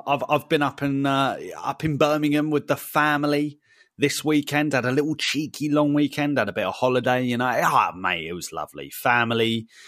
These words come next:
you know, food, little bit of venturing out, you know. All it, uh, we only saw our family, you see, so it was all like, uh, it was all kosher, and it, uh, it was gorgeous. The food was good, and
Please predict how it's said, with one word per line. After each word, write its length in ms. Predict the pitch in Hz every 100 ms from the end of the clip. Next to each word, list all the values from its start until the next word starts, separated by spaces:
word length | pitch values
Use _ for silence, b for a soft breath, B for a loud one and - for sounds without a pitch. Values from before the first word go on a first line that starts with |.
| B B
you 120 | 127
know, 200 | 104 92 - -
food, 480 | 127 120 117 113 110 - _ _ _
little 200 | 123 135
bit 180 | 131 113
of 80 | 120
venturing 520 | 127 127 - 117 110
out, 280 | 110 117 -
you 120 | 113
know. 180 | 107 110
All 340 | 135 131 127 _ _
it, 140 | 165 139
uh, 180 | 113 160
we 200 | 165 165
only 260 | 175 180
saw 420 | 131 - 131 127 107
our 80 |
family, 440 | 101 - 92 80 73
you 160 | 67
see, 240 | - - 71
so 140 | -
it 40 | 90
was 120 | 101
all 140 | 113
like, 360 | 107 95 92 -
uh, 240 | 95 90 85 B B
it 80 | -
was 140 | 120 131
all 100 | 120
kosher, 600 | - 107 87 - 73 71 -
and 140 | 117 127
it, 100 | -
uh, 200 | 135 - -
it 180 | 170 180
was 320 | 165 139 123 - 131 117 -
gorgeous. 640 | 110 107 107 107 104 -
The 100 | 92
food 440 | - - 147 147
was 180 | 139 139
good, 500 | - 139 131 127 127 - b b b b b _
and 420 | 127 127 120 120